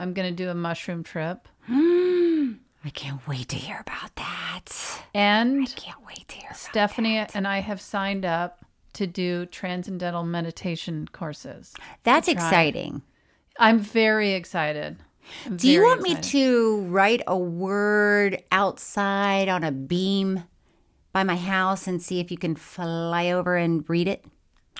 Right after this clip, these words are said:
Speaker 2: A message.
Speaker 1: What does that mean?
Speaker 2: Well, do you feel like you're gonna be able to, like, get out of your body and travel?
Speaker 1: Oh, I don't know anything about transcendental meditation.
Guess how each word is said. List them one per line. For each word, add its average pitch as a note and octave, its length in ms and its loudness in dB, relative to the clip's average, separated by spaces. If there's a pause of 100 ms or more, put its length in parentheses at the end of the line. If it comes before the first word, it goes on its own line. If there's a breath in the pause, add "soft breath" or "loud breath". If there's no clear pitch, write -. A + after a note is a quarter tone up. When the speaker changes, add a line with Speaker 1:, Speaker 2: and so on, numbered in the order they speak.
(140)
Speaker 2:
A C4 80 8
message. D4 640 6 (680)
Speaker 1:
What A3+ 140 2
does A#3+ 180 0
that B3+ 260 -2
mean? D3 360 -6 (760 soft breath)
Speaker 2:
Well, D5+ 240 8
do A#4+ 60 6
you B4+ 200 8
feel A#4+ 260 6
like G#4 200 4
you're E4+ 120 -2
gonna D4 180 6
be B3 300 6
able A#3 160 4
to, G#3+ 360 2
like, F3 420 2 (680 loud breath)
get E3 160 -2
out F#3 300 2
of G3+ 100 -2
your G3 140 -2
body F#3+ 560 0
and E3+ 320 0 (340)
travel? F#3+ 480 0 (420)
Speaker 1:
Oh, A3 280 8
I F#3 160 2
don't G#3+ 200 2
know G3+ 200 2
anything G3+ 420 0
about G3 420 0
transcendental E3 640 -6
meditation. E3 920 -8